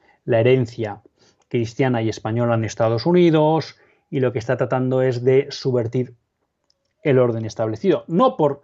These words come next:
orden racista, sino en la línea de tratar de eliminar los vestigios que queden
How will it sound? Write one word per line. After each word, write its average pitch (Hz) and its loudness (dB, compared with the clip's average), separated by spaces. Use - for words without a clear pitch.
orden 143 -2
racista, - -6
sino 131 -10
en 139 -4
la 151 2
línea 151 0
de 135 -2
tratar 123 -2
de 135 0
eliminar 151 0
los 170 -2
vestigios 156 -4
que 190 -8
queden 143 -2